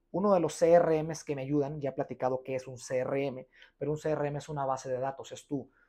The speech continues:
es tu base de clientes, ¿no? Ya les he dicho que yo tengo negocios de marketing,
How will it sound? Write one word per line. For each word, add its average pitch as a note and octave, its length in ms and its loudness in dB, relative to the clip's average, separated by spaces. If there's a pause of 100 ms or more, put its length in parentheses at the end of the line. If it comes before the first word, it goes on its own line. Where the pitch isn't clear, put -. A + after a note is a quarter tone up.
(140)
es - 140 -10
tu D3 80 -4
base C#3 220 -2
de B2+ 140 -10
clientes, C#3 600 -10
¿no? - 240 -12 (580)
Ya A#2 100 -6
les B2 140 -6
he C3 40 -4
dicho B2+ 200 -6
que A#2 60 -10
yo A#2 100 -8
tengo A#2 220 -8
negocios A2 320 -10
de C3 60 -10
marketing, C3+ 440 -8